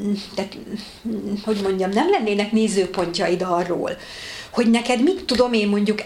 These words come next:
M L M üzletet kell építeni, mert ismersz valakit, aki nem tudom milyen csitti-vitti szinten van, és már csiliárdos, öm, vagy,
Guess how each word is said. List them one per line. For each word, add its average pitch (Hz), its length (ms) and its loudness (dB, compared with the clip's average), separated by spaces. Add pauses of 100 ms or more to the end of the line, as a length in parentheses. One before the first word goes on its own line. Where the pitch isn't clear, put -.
(100)
M 233 40 2
L 196 220 2
M 202 40 0
üzletet 180 420 0
kell 180 160 -2
építeni, 190 680 0
mert 208 280 0
ismersz 185 400 0
valakit, 202 440 0
aki 185 200 0
nem 190 220 0
tudom 175 160 -2
milyen 175 420 -2
csitti-vitti 175 580 -2
szinten 175 480 0
van, 233 140 2
és 190 220 0
már 175 180 -2
csiliárdos, 170 680 2 (720)
öm, 190 500 2
vagy, 202 420 2